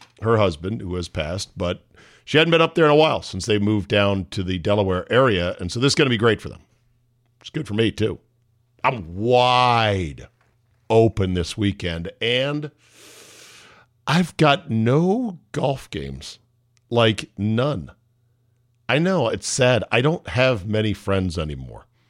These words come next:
It doesn't seem like it. And yet, I get invites, random invites, over the years through email.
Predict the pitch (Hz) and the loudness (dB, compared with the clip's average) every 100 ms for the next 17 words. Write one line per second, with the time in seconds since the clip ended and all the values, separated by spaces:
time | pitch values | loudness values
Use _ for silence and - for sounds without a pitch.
0 | _ _ _ _ 110 98 110 104 98 98 | _ _ _ _ -6 0 0 2 -2 -2
1 | 92 82 73 - - - 120 131 139 139 | -2 -4 -6 -12 -12 -2 0 4 2 2
2 | 135 143 - 185 214 226 123 76 - - | 0 0 2 4 4 4 2 0 -6 -10
3 | - - 123 165 180 151 156 110 87 - | -10 -2 2 4 4 4 2 0 -4 -6
4 | - - _ _ _ - _ _ _ _ | -12 -12 _ _ _ -20 _ _ _ _
5 | _ _ 123 147 151 139 135 135 139 127 | _ _ 2 4 6 4 6 6 6 4
6 | - - - 123 123 139 135 131 127 123 | -4 -8 -4 0 4 4 6 6 6 4
7 | 120 - | 2 -6